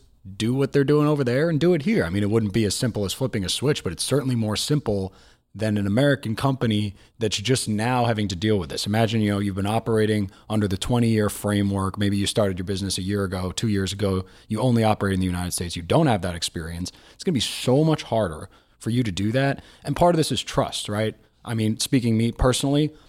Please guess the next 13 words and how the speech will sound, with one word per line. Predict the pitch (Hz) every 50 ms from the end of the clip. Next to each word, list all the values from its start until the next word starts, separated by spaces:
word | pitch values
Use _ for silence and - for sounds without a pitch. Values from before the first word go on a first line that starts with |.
| _ _ _ _ -
I | 131 143 156 160 156 156 151 143 -
am | 139 120 110
much | 107 107 123 143 143 -
more | 165 160 151
likely | 139 131 127 120 - 127 117 -
to | - 98
trust | - - 117 110 - -
a | 104 104
company | - 117 113 95 113 110 104
like | 95 87 -
Facebook | - - - 107 113 117 - - 131 131 123 - -
or | - 98 95
Google | 92 101 117 117 117 107 98 92 90 90 87